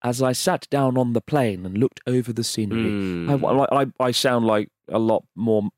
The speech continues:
Speaker 1: m-, sort of upper class.
Speaker 2: Yeah.
Speaker 1: I'm, like, <laughs> from working class family. If I did it in my real voice, like, "I got off the plane, innit, and I looked at the toilet and I thought, 'I need to go now.'"
Speaker 2: Right.
Speaker 1: And, like, it just, it'd be shit. So
Speaker 2: Mm.
Speaker 1: I had to, like,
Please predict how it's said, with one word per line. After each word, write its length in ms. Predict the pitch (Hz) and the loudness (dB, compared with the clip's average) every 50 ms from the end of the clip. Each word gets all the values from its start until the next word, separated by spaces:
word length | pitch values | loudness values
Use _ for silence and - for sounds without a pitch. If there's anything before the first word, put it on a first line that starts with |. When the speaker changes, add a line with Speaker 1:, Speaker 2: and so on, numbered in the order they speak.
| _ 110 | _ -12
Speaker 1:
m-, 80 | 104 - | -12 -8
sort 160 | - - 117 101 | -6 -6 -4 -2
of 80 | - | -2
upper 200 | 110 107 - 110 | -2 -2 -2 -4
class. 560 | - - 113 110 104 98 92 - - - - - _ _ _ | -4 0 0 2 2 2 0 -2 -6 -10 -12 -14 _ _ _
Speaker 2:
Yeah. 280 | 107 101 98 90 82 69 - - | -6 -4 -2 -2 -2 -4 -4 -2
Speaker 1:
I'm, 200 | 113 123 123 117 | -2 0 0 0
like, 160 | 110 113 113 - | 0 -2 -2 -2
<laughs> 80 | - | -2
from 140 | 143 131 - | -2 -2 0
working 300 | - - 139 - 151 131 | 0 0 0 0 -4 -4
class 260 | - - 117 113 110 - | -2 0 -2 -2 -2 -2
family. 400 | - 113 107 104 101 92 87 - - - - - _ - | -2 0 0 0 0 -2 -4 -6 -10 -18 -20 -16 _ -4
If 120 | - 156 | -2 0
I 40 | 196 | 2
did 120 | 190 208 185 | 2 2 2
it 40 | |
in 60 | 165 175 | 4 4
my 80 | 165 151 | 4 4
real 300 | 135 143 175 180 165 139 | 4 4 4 4 4 4
voice, 280 | 123 120 113 113 - | 4 4 4 2 2
like, 160 | 127 120 - - - _ _ - | 0 0 0 -2 -8 _ _ -2
"I 100 | 135 165 | -2 0
got 180 | 160 196 208 170 | 2 2 4 4
off 140 | 180 170 - | 2 2 0
the 100 | 175 - | 0 2
plane, 320 | - 196 180 170 156 151 | 2 2 4 4 4 4
innit, 220 | 160 165 156 139 - - | 4 4 2 2 2 2
and 140 | 135 143 | 2 4
I 60 | 139 139 | 4 4
looked 320 | 147 151 - - - - | 4 4 2 2 0 0
at 80 | 143 104 | 0 2
the 100 | 143 135 | 0 -2
toilet 440 | - - 165 147 139 131 127 120 - | 0 0 2 2 4 4 4 4 2
and 140 | 117 127 127 | 2 2 2
I 60 | 127 | 0
thought, 240 | - - 131 123 - | 0 0 0 2 2
'I 100 | 127 135 | 2 2
need 160 | 135 131 127 | 0 0 0
to 100 | - 127 | -2 0
go 220 | 113 139 139 135 127 | 0 2 2 2 2
now.'" 300 | 117 113 110 107 107 - - - | 2 2 2 2 0 -2 -6 -6
Speaker 2:
Right. 240 | 101 98 92 87 | -4 -2 0 2
Speaker 1:
And, 140 | 135 131 127 | 2 2 4
like, 160 | 135 135 123 | 4 4 4
it 100 | 135 131 | 2 2
just, 240 | - 131 131 - - | 0 -2 -4 -2 -2
it'd 120 | 120 113 101 | -2 -4 -4
be 60 | 107 | -4
shit. 280 | - - 117 104 90 - _ | -4 -2 -2 -2 -2 -4 _
So 140 | - 101 123 | -2 0 2
Speaker 2:
Mm. 40 | 120 | 2
Speaker 1:
I 40 | 123 | 2
had 120 | 123 120 - | 0 0 0
to, 100 | 123 110 | 0 2
like, 340 | 110 101 101 104 - - | 2 2 0 -2 -4 -12